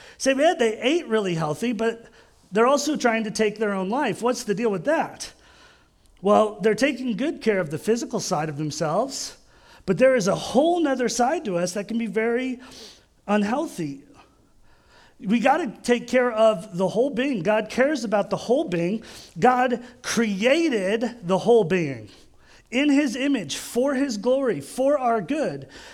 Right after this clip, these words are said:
Emotions are just this massive part of us. We are not just what we see. There's a whole bunch of us that we cannot see. Additionally, all of our identity in Christ and all of our obedience to Christ is a matter,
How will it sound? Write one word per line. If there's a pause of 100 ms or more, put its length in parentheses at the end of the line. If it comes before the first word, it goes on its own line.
(100)
Emotions
are
just
this
massive
part
of
us.
We
are
not
just
what
we
see. (240)
There's
a
whole
bunch
of
us
that
we (440)
cannot
see. (500)
Additionally,
all
of
our
identity
in
Christ
and
all
of
our
obedience
to
Christ (1120)
is
a
matter,